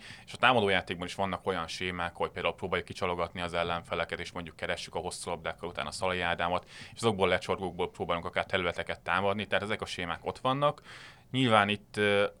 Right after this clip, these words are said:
az a probléma, hogy olyan ellenfelekkel fogunk találkozni, akiknek már a játékos állományuk is eleve olyanokból áll, hogy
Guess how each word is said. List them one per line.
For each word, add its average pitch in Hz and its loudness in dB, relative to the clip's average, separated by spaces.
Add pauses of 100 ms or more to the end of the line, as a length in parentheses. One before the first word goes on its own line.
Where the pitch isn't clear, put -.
az 98 0
a 92 -2
probléma, 104 0
hogy 104 2
olyan 92 2
ellenfelekkel 87 -2
fogunk 87 -6
találkozni, 110 0 (280)
akiknek - -6
már 98 4
a 101 6
játékos 98 0
állományuk 85 -4
is - -10
eleve 85 -2
olyanokból 82 -2
áll, 90 2
hogy 90 -4